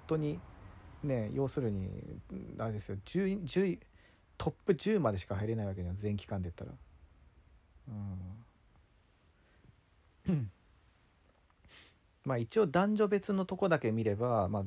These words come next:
上位二十名が入れるわけだけど、男と女別でね、十位、十位で。うん、本当のね、でも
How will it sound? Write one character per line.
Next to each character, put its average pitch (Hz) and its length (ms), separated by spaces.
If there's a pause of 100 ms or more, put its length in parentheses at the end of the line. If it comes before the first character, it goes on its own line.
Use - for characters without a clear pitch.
上 131 220
位 107 80
二 98 200
十 120 220
名 90 200
が 85 120
入 95 200
れ 98 80
る 90 80
わ 87 80
け 85 100
だ 80 100
け 80 80
ど、 82 140 (100)
男 98 380
と 90 300
女 95 260
別 92 260
で 90 120
ね、 98 200
十 104 220
位、 101 80
十 95 280
位 101 40
で。 - 180 (1400)
う - 20
ん、 95 40 (140)
本 185 200
当 185 140
の 170 280 (140)
ね、 147 220
で 107 100
も 90 220